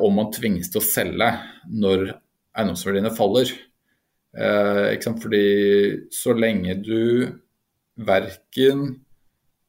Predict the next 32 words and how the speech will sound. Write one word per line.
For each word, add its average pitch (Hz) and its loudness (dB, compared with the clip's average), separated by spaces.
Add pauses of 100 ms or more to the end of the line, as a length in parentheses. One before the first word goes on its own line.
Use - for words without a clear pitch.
(160)
må 110 2
refinansiere, 104 0 (580)
eh, 107 -2
midt 110 -4
opp 113 -8
i 110 -4
en - -4
sånn 107 -4
situasjon, 113 -2
altså - -8
at - -18
du, 107 -6
du 101 -6
har 98 2
lån 95 -2
som 98 -6
har 92 -8
utløp 95 -6
lenger 90 -4
frem 98 -4
i - -16
tid, 160 -8 (1040)
eller 104 2
at - -2
du 107 -4
har 101 4
andre 92 -2
likviditetsutfordringer 95 -4
som 98 0
gjør 90 -2
at 101 -12
du, 98 -12